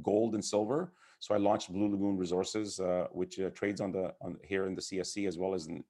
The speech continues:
uh, uh, in, in, in the U S, uh, on the O T C Q B. And, uh, it's a, it's a gold and silver focused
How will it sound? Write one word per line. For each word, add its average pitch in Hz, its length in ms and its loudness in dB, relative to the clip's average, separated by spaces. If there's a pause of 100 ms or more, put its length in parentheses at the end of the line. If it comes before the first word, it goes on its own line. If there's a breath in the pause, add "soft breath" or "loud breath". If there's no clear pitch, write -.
uh, 85 200 -2 (360)
uh, 85 180 0
in, 90 180 -6
in, 87 220 -4
in 90 60 -4
the 82 100 -2
U 92 180 4
S, - 260 -4
uh, 82 120 -6 (100)
on 87 80 -6
the 85 80 -2
O 90 80 0
T 87 100 -10
C 82 180 -10
Q 87 160 -6
B. 90 280 -2 (440 soft breath)
And, 104 300 -2
uh, 110 160 6
it's - 160 -6
a, 113 200 6
it's - 200 -4
a 104 40 -2
gold 113 280 6
and 117 80 0
silver 113 220 0
focused 117 320 -2